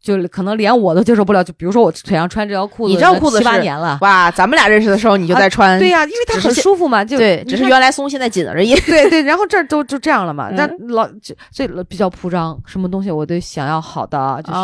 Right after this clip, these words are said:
Speaker 1: 这样的。
Speaker 2: 啊，嗯。
Speaker 1: 所以完全两个人过日子的理念就不同嘛。
Speaker 2: 对。
Speaker 1: 然后
Speaker 2: 那你自己过你自己的哟。
Speaker 1: 那不啊，那，那
Speaker 2: 我给，给你钱了，给了。
Speaker 1: 那你说了你给我，你怎么不给我了？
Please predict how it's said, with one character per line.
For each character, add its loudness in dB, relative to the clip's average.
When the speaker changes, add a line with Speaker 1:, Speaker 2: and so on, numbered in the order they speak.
Speaker 1:
这 -2
样 -2
的。 -14
Speaker 2:
啊， -18
嗯。 -10
Speaker 1:
所 0
以 6
完 2
全 -2
两 -2
个 -8
人 -2
过 0
日 -2
子 -2
的 -8
理 -12
念 -4
就 -4
不 -6
同 -6
嘛。 -14
Speaker 2:
对。 -8
Speaker 1:
然 -4
后 -2
Speaker 2:
那 -2
你 -4
自 -6
己 2
过 2
你 0
自 -8
己 4
的 0
哟。 2
Speaker 1:
那 -14
不 -4
啊， 4
那， -8
那 -4
Speaker 2:
我 -6
给， -4
给 2
你 2
钱 2
了， 2
给 -2
了。 2
Speaker 1:
那 2
你 2
说 4
了 2
你 -6
给 -4
我， 0
你 -6
怎 -8
么 -12
不 -10
给 -8
我 -10
了？ -18